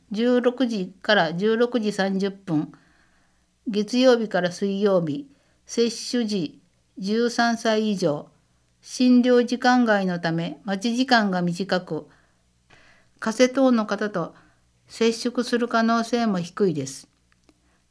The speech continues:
予約方法、十月十六日火曜日午後から受付開始。土曜、日曜、祝日を除く十三時から十六時の間に、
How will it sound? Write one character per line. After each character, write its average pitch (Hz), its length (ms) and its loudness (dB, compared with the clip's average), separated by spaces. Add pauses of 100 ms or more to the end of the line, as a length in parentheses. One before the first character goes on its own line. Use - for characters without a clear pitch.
(720)
予 226 100 4
約 247 260 4
方 277 240 6
法、 165 360 -2 (200)
十 240 240 2
月 247 260 2
十 214 240 2
六 214 240 0
日 208 380 -4
火 - 160 -6
曜 240 240 4
日 190 220 -6 (1160)
午 233 120 2
後 277 180 6
か 233 100 4
ら 185 160 2
受 175 180 -2
付 185 240 -4
開 160 220 -4
始。 160 380 -8 (680)
土 214 120 2
曜、 262 320 6
日 240 340 4
曜、 247 240 6
祝 247 300 -4
日 240 300 -4
を 233 100 4
除 233 320 0
く 165 180 -2
十 233 240 0
三 240 340 2
時 165 300 -4 (300)
か 233 140 2
ら 214 180 2
十 220 240 2
六 214 240 -2
時 214 100 -2
の 180 140 0
間 160 480 -2 (180)
に、 233 340 0